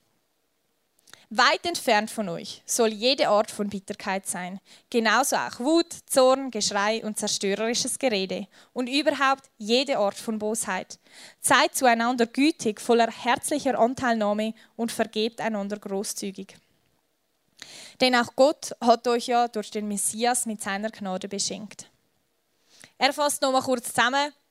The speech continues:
was wir sollen aus dem Weg schaffen, was wir stattdessen sollen annehmen und fasst es so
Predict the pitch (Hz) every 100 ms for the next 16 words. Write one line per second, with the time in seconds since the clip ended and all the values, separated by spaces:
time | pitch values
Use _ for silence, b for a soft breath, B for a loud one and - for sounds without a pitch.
0 | _ _ _ _ - 233 226 226 - 220
1 | 202 196 - - _ _ _ _ _ _
2 | _ _ - 240 226 233 262 - - 320
3 | - 330 359 - 233 233 226 214 202 -
4 | 254 - 311 269 254 240 220 226 220 240
5 | B B B B - 247 247 B B -
6 | 254 269 269 - 240 233